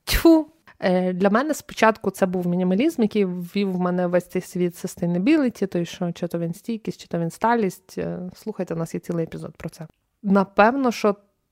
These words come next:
та, я просто собі пробую згадати, чи їжа все-таки, чи, ем, мінімалізм. Мені здається, що все-таки мінімалізм. Але я не можу зараз згадати, коли це почалося. Варіанти є два. Я дуже багато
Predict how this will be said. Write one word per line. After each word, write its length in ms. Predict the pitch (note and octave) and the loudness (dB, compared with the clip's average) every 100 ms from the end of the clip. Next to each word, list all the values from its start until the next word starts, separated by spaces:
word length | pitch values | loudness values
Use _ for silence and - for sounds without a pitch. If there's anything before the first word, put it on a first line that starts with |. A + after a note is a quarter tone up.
| - | 2
та, 340 | E3+ E3 F3 - | 4 4 -8 -8
я 180 | F#3 F3 | -6 -4
просто 280 | F3+ - | -6 -6
собі 200 | F#3 F3+ | -8 -8
пробую 280 | F3+ F#3+ F3 | -4 -4 -4
згадати, 420 | E3 E3+ G#3 C4 G3 | -4 -2 -2 -2 -6
чи 180 | - | -4
їжа 320 | F3 F#3+ C#4 A#3 | -4 0 2 0
все-таки, 680 | - F#3 F3+ - F#3 F3+ | 0 -4 -4 -6 -6 -6
чи, 460 | F3+ - F#3+ F#3+ G3 - | -8 -8 -6 -4 -6 -6
ем, 800 | F3 F3 E3+ E3+ E3+ E3+ E3 - - - - _ _ - | -6 -4 -4 -4 -6 -6 -8 -12 -18 -20 -20 _ _ -4
мінімалізм. 640 | F#3+ F#3+ F#3+ F#3 E3+ E3+ E3+ | 0 2 2 0 -2 -6 -4
Мені 360 | F3 F3+ F#3+ | -2 -2 -2
здається, 400 | G3+ F#3 F#3 - | -2 -2 -4 -4
що 120 | F3 E3+ | -8 -8
все-таки 420 | - E3+ E3+ F3 | -8 -8 -6 -4
мінімалізм. 640 | E3+ F3 E3 D#3+ E3 D3+ - - - - | -2 -2 -2 -4 -8 -8 -10 -16 -18 -6
Але 200 | G3 G3 | 0 2
я 140 | F#3+ B3 | 4 4
не 140 | B3 | 4
можу 200 | A#3 F#3 | 4 2
зараз 220 | E3+ E3+ | 0 -4
згадати, 420 | - E3 F3 - - | -4 -4 -4 -6 -4
коли 240 | - F#3+ | 0 0
це 120 | G3 F3+ | -2 -4
почалося. 600 | F3 - F3+ C4+ - F#3 | -4 -2 2 2 2 0
Варіанти 400 | F3+ G#3 C#4 G#3 | 0 0 0 0
є 120 | G3+ | 0
два. 260 | E3+ D#3+ - - | -2 -6 -10 0
Я 120 | G#3 | 2
дуже 180 | G#3+ G3+ | 4 2
багато 720 | F#3+ F#3 F#3 F3+ F3+ F#3 | 2 0 0 0 0 0